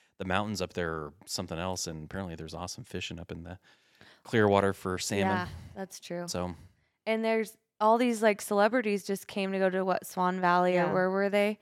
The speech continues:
Speaker 1: I don't know.
Speaker 3: Uh,
Speaker 2: Um, yeah.
Speaker 3: where were, that was crazy. I, like, it, the level <laughs> of celebrities in this group. And
Speaker 1: Out
Speaker 2: Who,
Speaker 1: to
Speaker 2: who
Speaker 1: Swan
Speaker 2: owns
Speaker 1: Valley?
Speaker 2: it? Jimmy Kimmel or Jim? One of the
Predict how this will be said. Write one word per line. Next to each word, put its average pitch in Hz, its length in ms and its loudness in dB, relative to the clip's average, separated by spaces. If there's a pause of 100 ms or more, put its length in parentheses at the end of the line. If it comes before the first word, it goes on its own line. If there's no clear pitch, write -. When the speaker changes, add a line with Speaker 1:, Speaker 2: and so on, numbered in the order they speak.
(100)
Speaker 1:
I - 20 -18
don't 87 100 -10
know. 85 200 -4 (220)
Speaker 3:
Uh, 185 500 4
Speaker 2:
Um, 185 80 -4
yeah. 185 240 0
Speaker 3:
where 294 140 -6
were, 339 120 -2
that 208 220 2
was 269 100 -8
crazy. 220 240 0
I, 151 400 -4 (300)
like, 165 300 -6 (180)
it, 180 340 -4
the 170 280 2
level 175 560 2
<laughs> - 60 -8
of - 400 -8
celebrities 196 760 0
in 165 100 -4
this 147 200 -4
group. 175 380 -4 (440)
And - 220 0
Speaker 1:
Out - 80 0
Speaker 2:
Who, 254 60 -2
Speaker 1:
to - 60 6
Speaker 2:
who 392 80 6
Speaker 1:
Swan 427 380 10
Speaker 2:
owns 311 260 8
Speaker 1:
Valley? 311 120 8
Speaker 2:
it? 180 60 2
Jimmy 277 300 2
Kimmel 262 400 2
or 240 80 2
Jim? 214 320 -2 (540)
One 240 200 4
of 285 120 6
the 214 420 6